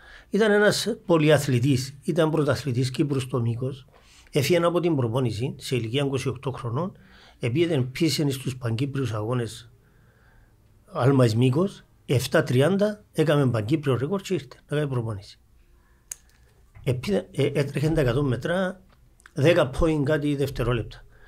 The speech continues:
Ε, πήδαν ύψος, είχε το ρεκόρ του έναν και ενενήντα τρία. Στο ύψος, την εποχή εκείνη που το έναν και ενενήντα τρία ήταν ρεκόρ, ας πούμε.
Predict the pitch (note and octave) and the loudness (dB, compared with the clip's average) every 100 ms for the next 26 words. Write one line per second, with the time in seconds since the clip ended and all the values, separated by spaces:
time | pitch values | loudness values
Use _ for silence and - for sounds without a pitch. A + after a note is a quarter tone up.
0 | - - _ - C3 B2+ B2 - D3+ C#3+ | -20 -20 _ -2 2 2 0 0 2 2
1 | D#3+ - E3 G#3+ - - - D3 D3 C#3 | 0 0 -2 -2 -8 -20 -6 -4 -2 -2
2 | B2+ D#3+ D3+ F3 E3 - - _ - D#3+ | 0 0 -2 -4 -4 -8 -18 _ 0 4
3 | E3 D3+ D#3 D3 C#3 C3 A2+ B2+ B2 G2+ | 6 6 4 4 2 0 -2 0 0 -2
4 | - - _ _ _ _ _ - - - | -12 -20 _ _ _ _ _ -20 -18 -14
5 | - B2+ C3 - F3 E3+ E3 C3 C3+ F3 | -2 0 0 -2 -2 0 0 2 2 0
6 | D3+ A3 B3 A#3+ A#3 G#3+ G#3 G3+ G3+ F#3 | 2 2 2 2 0 0 0 2 2 2
7 | F3+ F3 D3+ C3+ A#3 A3+ G#3 G#3+ G3+ F#3+ | 2 2 0 0 0 2 2 2 2 2
8 | F#3+ F3+ F3+ F3+ D#3 D3+ D3 G2+ - C3+ | 2 0 -2 2 2 4 4 2 -6 -10